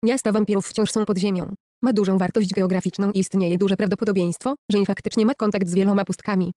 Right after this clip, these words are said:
Pustki to slangowe określenie często używane przez członków wieży w odniesieniu do niemożliwego do zidentyfikowania miejsca lub legowiska smoków.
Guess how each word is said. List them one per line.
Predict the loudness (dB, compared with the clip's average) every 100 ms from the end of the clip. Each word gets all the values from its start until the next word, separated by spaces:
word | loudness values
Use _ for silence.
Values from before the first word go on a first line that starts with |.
| _ _
Pustki | -4 -4 -4 -6 _ -4
to |
slangowe | 0 2 2 2
określenie | 2 2 4 2
często | 2 -2 0
używane | 2 2 0
przez | -2 -4
członków | -2 0 0 0
wieży | 0 0
w |
odniesieniu | 0 0 0 0 2
do | 2
niemożliwego | 2 2 0 0 0
do | 0
zidentyfikowania | 0 -2 -2 0 0 2 2
miejsca | 2 0
lub | 0
legowiska | 0 0 -2 -2 -2
smoków. | -2 -4 -10